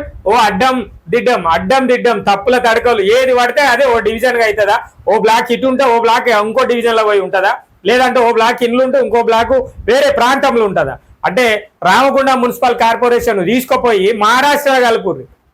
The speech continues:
మహారాష్ట్ర మన పక్కన ఉన్న రాష్ట్ర మహారాష్ట్రలో కలుపుర్రి, లేదంటే ఇది తీసుకుపోయి కరీంనగర్ కార్పొరేషన్లో కలుపుర్రి. ఈ ఐదు వందల ఇండ్లను మర్చిపోయారు చూడుర్రి, ఆ ఐదు వందల ఇండ్లను, ఆ, ఏది కరీంనగర్ కార్పొరేషన్లో కూడా పునర్విభజన జరుగుతుంది కదా,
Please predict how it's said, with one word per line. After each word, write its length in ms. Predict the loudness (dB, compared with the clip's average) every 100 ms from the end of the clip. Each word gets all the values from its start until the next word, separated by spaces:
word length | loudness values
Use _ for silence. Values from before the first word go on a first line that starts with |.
| _ _
మహారాష్ట్ర 560 | -2 2 2 0 0 -2 0
మన 100 | -2
పక్కన 400 | 0 -2 0 0 2
ఉన్న 200 | 0 0 0 0 -2 -10 -2
రాష్ట్ర 340 | 0 0 0 0
మహారాష్ట్రలో 580 | 2 2 2 0 0
కలుపుర్రి, 440 | 2 0 -2 -8 -10 _ -20 -20 -18 -4
లేదంటే 440 | 0 2 2 2 0 -2 -8 -4
ఇది 180 | 0 0
తీసుకుపోయి 440 | 0 0 2 0 -2 -14 -20 -4
కరీంనగర్ 500 | 0 2 2 2 2
కార్పొరేషన్లో 640 | 2 0 0 0 0 0 0
కలుపుర్రి. 420 | 0 0 -4 -6 -10 _ _ _ -4
ఈ 80 | 0 2
ఐదు 180 | 2
వందల 260 | 2 2 0
ఇండ్లను 260 | 0 0 0
మర్చిపోయారు 460 | -2 -2 0 0
చూడుర్రి, 380 | 0 0 0 -2 -6 -6 0
ఆ 60 | 2
ఐదు 160 | 2 2
వందల 280 | 2 0
ఇండ్లను, 300 | 2 0 0 -2 -8 -18 -4
ఆ, 240 | 0 2 2
ఏది 280 | 2 0 0
కరీంనగర్ 520 | 0 0 0 0 0
కార్పొరేషన్లో 680 | 0 0 0 0 0 0 0
కూడా 180 | 0 0
పునర్విభజన 720 | -2 0 0 0 2 0 0
జరుగుతుంది 480 | 0 0 0 0 2
కదా, 220 | 2